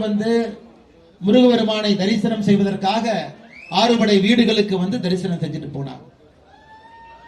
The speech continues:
முருகர் மாநாடு நடக்கும் அன்று, அன்னைக்கு ஒரு ஏழரை லட்சம் பேர் மாநாடு, மாநாட்டுக்கு வெளியே பந்தல்ல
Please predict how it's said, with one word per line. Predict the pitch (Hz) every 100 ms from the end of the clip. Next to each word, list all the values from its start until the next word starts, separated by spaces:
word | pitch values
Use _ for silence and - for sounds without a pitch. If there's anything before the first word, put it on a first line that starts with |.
| -
முருகர் | 202 277 277 262
மாநாடு | 240 240 233 233 208
நடக்கும் | 214 240 240 202
அன்று, | 214 240 262 254 - - - - - - - - - -
அன்னைக்கு | 202 269 294 277 262
ஒரு | 247 214
ஏழரை | 247 269 247
லட்சம் | 233 208 208 196
பேர் | 202 175 180
மாநாடு, | 202 208 202 226 202
மாநாட்டுக்கு | 190 208 208 202 185 175
வெளியே | 196 226 214
பந்தல்ல | 185 202 208 196